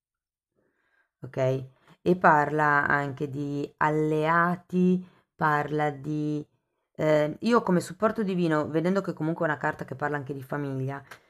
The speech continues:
ho la sensazione che parli dei vostri avi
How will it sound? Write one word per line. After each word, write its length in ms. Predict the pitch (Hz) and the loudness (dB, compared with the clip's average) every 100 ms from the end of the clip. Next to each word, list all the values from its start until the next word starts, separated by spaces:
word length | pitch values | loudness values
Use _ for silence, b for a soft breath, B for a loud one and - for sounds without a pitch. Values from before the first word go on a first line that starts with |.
| B B B _ _ _ _ | B B B _ _ _ _
ho 40 | 226 | 4
la 100 | 233 | 4
sensazione 400 | 233 220 269 269 | 0 0 2 2
che 120 | 180 | 2
parli 240 | 202 220 | 2 4
dei 100 | 190 | 2
vostri 400 | 147 139 - 180 - | 2 -2 -6 -8 -4
avi 520 | 139 131 131 135 131 | -2 -2 -4 -8 -10